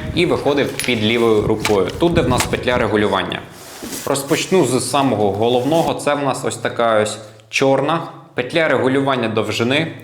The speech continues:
оновлена, яка ковзає ще легше та простіше. Конструктивно була продумана, зверху в нас розташовуються ось такі ось роги, за які зручно триматися рукою, регулювати петлю вперед-назад, особисто під власний об'єм.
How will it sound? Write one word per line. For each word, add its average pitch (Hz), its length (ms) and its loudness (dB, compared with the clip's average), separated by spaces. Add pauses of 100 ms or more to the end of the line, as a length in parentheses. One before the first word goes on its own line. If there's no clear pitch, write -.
(260)
оновлена, 131 680 2 (140)
яка 117 220 0
ковзає 135 500 2
ще - 180 0
легше 127 380 2
та 110 120 0
простіше. 110 600 -2 (400)
Конструктивно 175 680 2
була 147 140 2
продумана, 165 640 2 (180)
зверху 131 420 0
в 123 60 -2
нас 120 260 -2
розташовуються 131 760 2
ось 131 140 0
такі 120 320 0
ось 107 140 0 (120)
роги, 170 340 2 (360)
за 131 160 2
які 156 220 0
зручно 135 500 0 (500)
триматися 131 640 2
рукою, 202 460 2 (220)
регулювати 135 760 2
петлю 190 360 2 (140)
вперед-назад, 147 1000 0
особисто 135 460 0
під 107 180 -4
власний 147 480 0
об'єм. 98 340 -2